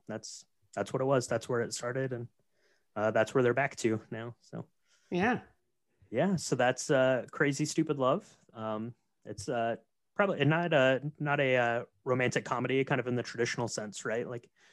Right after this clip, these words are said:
Speaker 1: Boy Meets Girl, Falls in Love, um, sort of a thing, right? It's got kind of
Speaker 2: Yeah.
Speaker 1: these interweaving plot lines and things, and things look pr-, look pretty bad. You know, characters look pretty bad. There's a lot of growth, uh, among all the characters kind of through the film, uh, which is interesting.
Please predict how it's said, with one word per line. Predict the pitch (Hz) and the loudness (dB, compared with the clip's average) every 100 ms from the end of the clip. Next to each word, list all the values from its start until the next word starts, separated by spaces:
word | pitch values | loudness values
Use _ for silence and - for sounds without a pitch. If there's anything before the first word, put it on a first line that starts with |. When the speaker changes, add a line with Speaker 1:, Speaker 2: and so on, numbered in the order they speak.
| - _ | -20 _
Speaker 1:
Boy | 120 117 | 2 4
Meets | 113 | 0
Girl, | - 110 113 | 0 0 2
Falls | 139 117 | 2 0
in | 117 | -2
Love, | 117 127 - - - - | -4 -4 -8 -20 -20 -6
um, | 113 107 113 | 0 2 0
sort | 139 143 | 0 0
of | 120 | 0
a | 120 | 0
thing, | 120 120 | 0 0
right? | 113 135 | -2 -4
It's | 139 - | -6 -4
got | 113 104 | -4 -2
kind | 127 | -2
of | 110 | 0
Speaker 2:
Yeah. | |
Speaker 1:
these | 113 120 | -2 0
interweaving | 120 117 117 120 113 117 107 _ | 0 2 2 0 -2 -2 -4 _
plot | 139 117 | 2 2
lines | 117 120 117 117 120 - | 2 -2 -2 -2 -4 -4
and | 113 | -6
things, | 123 117 120 120 120 | -4 -6 -6 -8 -8
and | 117 117 120 _ _ _ _ | -12 -12 -14 _ _ _ _
things | 127 123 | 4 4
look | 139 - | 4 2
pr-, | 160 - | 0 2
look | 143 143 | 0 6
pretty | 175 135 | 6 6
bad. | 127 131 131 135 | 6 6 6 4
You | 143 | 0
know, | 117 - | -2 0
characters | 143 135 156 135 | 4 4 6 4
look | 147 - | 4 4
pretty | 147 123 | 2 2
bad. | 123 127 | 0 0
There's | 127 127 | 0 2
a | |
lot | 131 | 2
of | 117 | 2
growth, | 127 120 143 - - _ 131 | 4 4 4 0 -18 _ 2
uh, | 123 127 | 4 4
among | 135 139 | 4 2
all | 135 139 | 4 2
the | 139 | 4
characters | 151 143 151 165 170 | 4 2 0 -6 -4
kind | 196 175 | -2 -2
of | |
through | - 165 | -2 -6
the | 156 | -6
film, | 165 175 - _ _ _ - | -6 -6 -6 _ _ _ -4
uh, | 120 | -2
which | 131 135 | 0 -2
is | 123 | -2
interesting. | 135 135 123 - 143 143 | -2 -2 -4 -4 -6 -6